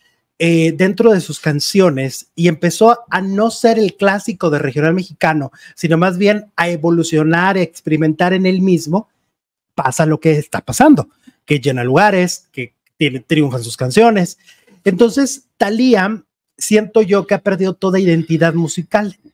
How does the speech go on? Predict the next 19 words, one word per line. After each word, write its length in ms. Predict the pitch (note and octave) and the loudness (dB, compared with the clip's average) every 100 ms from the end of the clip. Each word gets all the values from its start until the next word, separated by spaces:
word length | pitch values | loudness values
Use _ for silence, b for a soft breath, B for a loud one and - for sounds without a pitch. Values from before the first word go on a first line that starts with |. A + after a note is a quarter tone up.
| _ | _
En 180 | D#3+ E3 | -2 2
diez 260 | G#3+ C#4+ D4 | 2 2 2
años, 460 | G3+ F3 F3+ - b b | 0 0 -2 -4 b b
Thalía 300 | E3 E3+ G#3+ | -2 0 0
se 80 | A3 | 0
ha 40 | |
encargado 400 | A#3 F#3+ E3 E3+ | 0 0 2 0
de 100 | G3 | -2
que 80 | E3+ | -6
su 100 | C#3+ | -6
carrera 240 | D3+ D#3+ | -2 0
musical 400 | G3+ E3 D3 F3 | 0 -4 -4 -2
vaya 380 | E3 - F3+ F#3 B B - | -2 0 0 -2 B B -4
menos, 520 | D3+ F#3+ G3+ F#3 - | 0 2 2 0 -2
menos, 380 | F3+ F#3+ F3 - | -2 0 -2 0
menos, 300 | F#3 F#3 D3+ | 0 0 0
menos, 320 | E3+ F3 D3+ | 0 0 0
menos, 280 | D#3+ D#3+ G3 | 2 2 4
menos. 380 | D#4 F#3 - | 4 2 -4